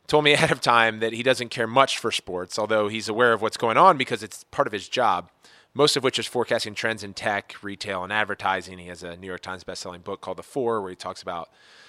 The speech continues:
Amazon, Apple, Facebook, and Google, which, as we know, there's a boatload of money also being sunk into sports advertising.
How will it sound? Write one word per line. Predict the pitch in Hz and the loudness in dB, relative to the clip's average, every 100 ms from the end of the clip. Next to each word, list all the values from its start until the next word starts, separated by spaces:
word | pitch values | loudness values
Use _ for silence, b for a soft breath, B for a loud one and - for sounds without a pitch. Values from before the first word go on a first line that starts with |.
| b b | b b
Amazon, | 117 110 104 98 | -8 -6 -4 -4
Apple, | 95 101 | -4 -6
Facebook, | - 92 - 92 | -8 -10 -10 -16
and | 90 | -10
Google, | 110 104 92 85 _ _ _ _ _ - | -6 -6 -6 -12 _ _ _ _ _ -20
which, | - 120 | -6 0
as | 139 127 | 2 2
we | |
know, | 135 143 | 4 6
there's | 120 110 | 6 2
a | |
boatload | 107 143 139 120 | 4 6 6 2
of | 104 | 2
money | 113 107 | 0 4
also | 127 208 - 110 | 6 6 4 0
being | 113 107 | -2 -4
sunk | 117 107 | -6 -8
into | 101 | -8
sports | - 123 - | -4 -4 -4
advertising. | 98 92 92 92 - | -8 -10 -12 -14 -18